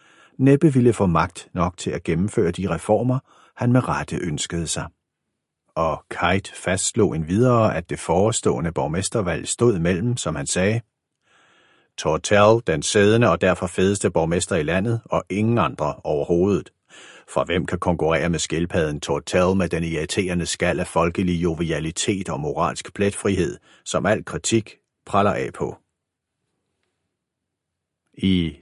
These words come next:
distrikt fire Øst passerede regndråben hen over Obelisken, et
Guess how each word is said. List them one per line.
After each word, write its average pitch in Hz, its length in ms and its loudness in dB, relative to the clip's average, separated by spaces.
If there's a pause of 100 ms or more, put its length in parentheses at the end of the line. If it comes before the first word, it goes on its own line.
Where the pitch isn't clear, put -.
(120)
distrikt 90 560 -2
fire 98 500 -2
Øst - 480 -2
passerede 85 520 -2
regndråben 87 520 -2
hen 90 180 -2
over 85 220 0
Obelisken, 90 760 -4 (580)
et - 280 -8